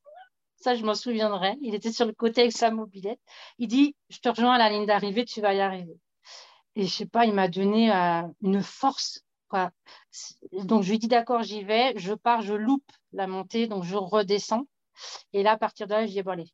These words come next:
maintenant, tu t'accroches et tu vas y arriver. » Et là, ça a été que du bonheur.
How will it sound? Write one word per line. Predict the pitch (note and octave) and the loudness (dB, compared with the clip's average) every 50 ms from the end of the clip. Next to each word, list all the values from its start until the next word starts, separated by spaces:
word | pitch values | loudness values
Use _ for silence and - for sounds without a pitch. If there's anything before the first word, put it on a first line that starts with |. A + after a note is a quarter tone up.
| _ - | _ -6
maintenant, | G#3 G3 G3 G3+ | -4 -2 -2 -2
tu | G3+ - - | -4 -6 -2
t'accroches | - A3+ A3 - - - G#3 A#3 B3+ - - - - _ | -2 -2 -2 -2 0 2 2 2 2 0 -4 -10 -12 _
et | - F3+ | -14 -14
tu | - - G#3+ | -12 -8 0
vas | G3+ G#3 | 2 2
y | G3 G3+ | 4 4
arriver. » | F#3+ F3+ F#3 F3 D#3+ E3 F3+ G#3+ A#3 _ _ _ _ _ _ - | 2 0 0 -4 -6 -8 -10 -12 -12 _ _ _ _ _ _ -10
Et | F#3 F3+ | -8 -4
là, | F3 F3+ F3+ F3 E3+ F3 E3+ _ _ _ _ | -2 0 4 4 4 4 4 _ _ _ _
ça | _ - - | _ -8 -6
a | F3+ | -6
été | F3 E3+ _ - E3+ E3 E3+ - _ _ _ _ - | -6 -6 _ -12 -10 -10 -10 -12 _ _ _ _ -4
que | A#3 | -4
du | G#3 G3 F#3+ | -4 -2 0
bonheur. | F3 F#3 E3 D#3 D3 C#3 C#3 | 2 2 2 2 2 0 -2